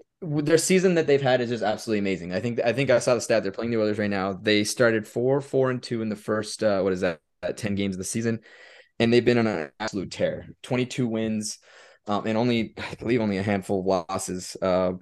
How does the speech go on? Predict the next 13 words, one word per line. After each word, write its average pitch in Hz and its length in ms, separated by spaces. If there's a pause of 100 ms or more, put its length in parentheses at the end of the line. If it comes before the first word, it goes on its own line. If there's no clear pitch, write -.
yeah, 98 200 (120)
not, 110 260
not 117 200
too, - 140
not 123 260
too, - 80
too 120 220
many. 120 180
They're 117 240
twenty-six, 135 540
thirteen, 123 280
and 104 160
four. 127 400